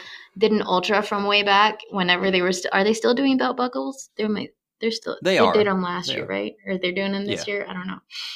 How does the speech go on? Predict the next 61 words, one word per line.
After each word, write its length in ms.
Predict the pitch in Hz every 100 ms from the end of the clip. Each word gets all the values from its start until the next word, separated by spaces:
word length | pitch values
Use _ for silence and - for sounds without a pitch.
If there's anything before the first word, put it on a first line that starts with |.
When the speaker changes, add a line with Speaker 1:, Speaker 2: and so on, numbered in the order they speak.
| - - - _ -
Speaker 1:
But, 280 | 208 185 -
Speaker 2:
We 80 |
Speaker 1:
like, 80 | -
Speaker 2:
were 60 | 113
Speaker 1:
if 60 | 123
Speaker 2:
worried, 240 | 135 -
Speaker 1:
you 180 | - -
Speaker 2:
people 380 | 151 151 131 110
were 140 | 107 98
worried 300 | 101 101 95
they 100 | 95
were 100 | 95
gonna 140 | 95
get 160 | 92 90
rid 160 | 95
of 140 | 90 85
'em, 120 | 85
but 100 | 82
they 100 | 85
didn't. 220 | 92 95 185
Speaker 1:
Right. 440 | 190 170 156 92 - _ _
So, 320 | - - 214
like, 200 | 196 185 185
if 160 | 196
I 120 | 202
did, 360 | 190 185 185 185
let's 220 | 190 185 -
say 140 | 190
I 40 | 180
did, 200 | 185 175
like, 220 | 156 -
Killington 520 | 180 170 170 170 151
or 100 | 160
something, 560 | 160 156 165 147 147 -
and 240 | 170 160
something 260 | 165 165 165
happened 320 | 160 - 170
to 60 | 165
my 140 | -
belt 240 | - - -
buckle, 600 | - 135 104 190 196 - _ _ - - 220
and 240 | 240 240 -
I'm 100 | 170
like, 140 | - -
"Man, 360 | 196 170 165 180
now 160 | 190
I 40 | 190
don't 120 | 190
have 120 | 196
anything 260 | 202 202 196
to 60 | 196
show 140 | 107
Speaker 2:
Oh, 40 | 101
to 60 |
Speaker 1:
for 60 | 98
Speaker 2:
get 120 | 98
Speaker 1:
it." 100 | 92 90
Speaker 2:
a 20 |
replacement. 680 | 90 - 92 - 90 - -
Speaker 1:
<laughs> 60 | _
Yeah. 320 | 214 180 -